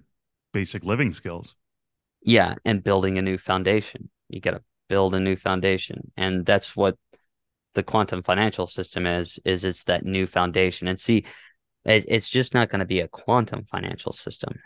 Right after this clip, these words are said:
Speaker 2: It's gonna be a quantum internet. It's gonna be a quantum voting system.
Speaker 1: So can you s-, explain quantum financial system?
Speaker 2: Um, yes. Um, so it's not gonna be the C B D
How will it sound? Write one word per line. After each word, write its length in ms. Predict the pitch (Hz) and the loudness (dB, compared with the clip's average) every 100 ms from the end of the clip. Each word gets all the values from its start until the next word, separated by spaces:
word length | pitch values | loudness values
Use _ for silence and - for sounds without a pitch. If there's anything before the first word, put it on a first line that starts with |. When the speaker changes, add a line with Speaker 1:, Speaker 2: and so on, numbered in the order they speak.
| - | -8
Speaker 2:
It's 180 | 95 | -6
gonna 180 | - 90 | -2 -2
be 140 | 90 98 | -2 -4
a 100 | - | -6
quantum 480 | - - 92 - - - - | -8 -4 -4 -4 -10 -12 -6
internet. 560 | 98 113 127 135 - - - _ _ _ _ _ | -2 2 2 0 -4 -16 -20 _ _ _ _ _
It's 160 | - - | -6 -4
gonna 180 | - 92 | -2 -2
be 140 | 92 | -2
a 60 | 85 | -6
quantum 560 | - 92 92 - - - | -4 -4 -4 -6 -10 -2
voting 340 | 95 113 127 | 0 2 0
system. 580 | - 123 - 131 131 131 | 0 -2 -2 -2 -2 0
Speaker 1:
So 160 | 151 147 | 0 0
can 280 | 165 110 | 0 -4
you 100 | 156 | -8
s-, 100 | 139 | -8
explain 560 | 113 135 - - 123 143 | -10 -10 -8 -2 0 0
quantum 400 | - 113 110 110 | -2 -2 -2 -4
financial 460 | - 107 104 101 117 | -4 -4 -4 -6 -10
system? 460 | - 110 117 107 - _ _ _ _ _ _ _ _ - - | -10 -10 -8 -8 -12 _ _ _ _ _ _ _ _ -2 6
Speaker 2:
Um, 260 | 143 123 - | 6 6 0
yes. 840 | 110 107 120 120 - - - - _ _ _ _ _ _ _ _ _ | -10 -4 2 2 2 -10 -14 -16 _ _ _ _ _ _ _ _ _
Um, 640 | - 123 104 87 80 - 110 _ | 4 6 8 6 2 -4 -16 _
so 640 | - - 135 127 120 117 - _ _ _ _ _ _ _ _ _ _ _ _ _ _ _ _ - | -6 2 6 6 6 4 0 _ _ _ _ _ _ _ _ _ _ _ _ _ _ _ _ -4
it's 200 | 127 147 | 0 2
not 140 | 170 | 2
gonna 120 | 160 | 0
be 160 | 123 127 | 0 0
the 120 | 110 | -2
C 260 | - 123 117 | -4 -4 -2
B 180 | 107 98 | -2 -4
D 520 | 92 104 104 98 | -4 -2 0 -2